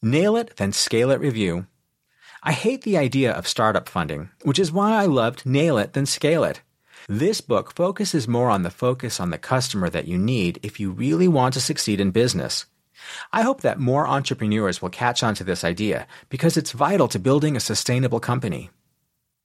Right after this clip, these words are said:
Who would I recommend the Nail It, Then Scale It summary to?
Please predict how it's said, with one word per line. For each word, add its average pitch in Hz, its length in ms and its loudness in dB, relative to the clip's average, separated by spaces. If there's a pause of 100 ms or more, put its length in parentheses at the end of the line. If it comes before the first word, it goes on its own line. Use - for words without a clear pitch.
(500)
Who 226 120 0
would 254 120 2
I 226 80 4
recommend 131 600 2
the 95 100 0
Nail 98 300 2
It, - 180 -4
Then 98 120 0
Scale 110 360 2
It - 100 -2
summary 107 380 0
to? 151 300 -2